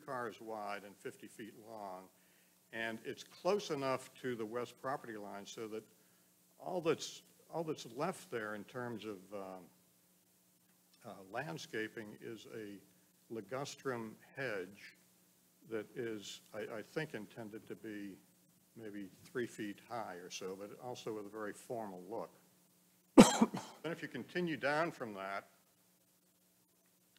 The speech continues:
uh, this is where the wall begins. So the, the wall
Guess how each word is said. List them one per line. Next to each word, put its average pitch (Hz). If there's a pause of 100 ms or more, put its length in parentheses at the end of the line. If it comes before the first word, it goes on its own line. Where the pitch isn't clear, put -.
(540)
uh, 117
this 160
is -
where 160
the 123
wall 131
begins. 98 (180)
So 120
the, 117 (180)
the 123
wall 143